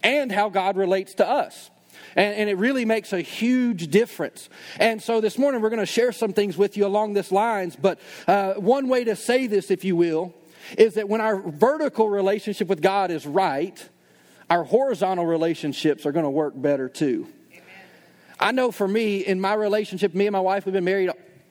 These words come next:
Speaker 1: fif-, a little over fifteen years. When I'm right with Jesus, my relationship with her is better.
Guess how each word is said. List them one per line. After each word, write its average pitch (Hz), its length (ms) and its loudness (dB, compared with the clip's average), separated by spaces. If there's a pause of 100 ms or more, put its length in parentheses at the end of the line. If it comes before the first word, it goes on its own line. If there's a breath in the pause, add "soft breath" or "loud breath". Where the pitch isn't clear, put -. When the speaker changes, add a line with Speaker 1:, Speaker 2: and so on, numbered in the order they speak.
Speaker 1:
fif-, - 180 0 (140)
a - 20 -8
little 196 180 2
over 165 140 -4
fifteen 185 460 0
years. 190 420 -2 (600 loud breath)
When 151 140 2
I'm 233 240 -2
right 240 240 0
with 220 140 -6
Jesus, 165 580 -2
my 165 180 0
relationship 190 420 -2
with 135 100 -2
her 165 220 0
is 127 140 -6
better. 120 340 -2